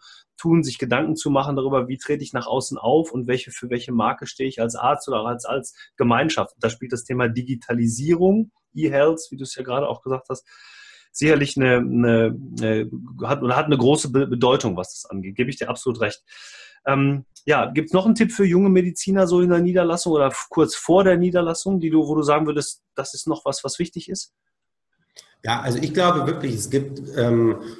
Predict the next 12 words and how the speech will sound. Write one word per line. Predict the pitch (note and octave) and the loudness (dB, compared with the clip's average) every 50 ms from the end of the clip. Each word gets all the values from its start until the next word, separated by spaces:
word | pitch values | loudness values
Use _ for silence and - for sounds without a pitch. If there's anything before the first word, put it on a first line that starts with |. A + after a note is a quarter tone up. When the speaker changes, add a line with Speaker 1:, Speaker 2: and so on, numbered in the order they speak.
| - - _ | -20 -18 _
Speaker 2:
unheimlich | - D#3+ F#3 E3+ D#3+ E3 E3 D#3 B2+ G#2 - | 0 2 2 4 4 2 2 2 0 -2 -2
breites | - G#2+ B2 D3 - D3+ - - | -4 -2 -2 -2 -2 -4 -6 -4
Angebot | C3 C3 C3 B2 G#2 G#2 B2 A#2+ A#2 | -2 0 0 0 0 -2 -4 -4 -2
an | A2 A2+ A2+ | -4 -6 -6
Informationsmöglichkeiten. | - - G#2 G#2 G2 G2 G2 G2 G2 F#2+ - G2 F#2+ F#2+ - G2 G2 - - G2 F#2+ - A2 G#2+ - _ _ _ _ _ _ _ | -6 -6 -6 -6 -6 -4 -6 -8 -8 -8 -8 -10 -12 -10 -12 -14 -16 -14 -16 -16 -16 -14 -16 -20 -20 _ _ _ _ _ _ _
Und | A2 A2 G#2+ | -2 2 2
das | B2 C3+ - - - - | 2 2 0 -4 -8 -8
sollte | B2 A2 A2 A#2 A2+ - G#2 | -4 -2 -2 -2 0 -2 -4
ich | F#2 - | -4 -4
wahrnehmen. | F#2+ F2+ F#2+ F#2 F#2+ F#2 F#2 F#2+ F#2 - - - | -6 -6 -4 -4 -4 -4 -4 -6 -10 -12 -16 -6
Also, | - G#2 G#2+ G#2+ G#2 - - - - - - _ _ - | -4 -2 0 0 -2 -2 -4 -12 -16 -18 -20 _ _ -4
ähm, | - A2 G2+ G2+ G2 F#2+ - - _ | -2 -2 0 0 -2 -4 -6 -12 _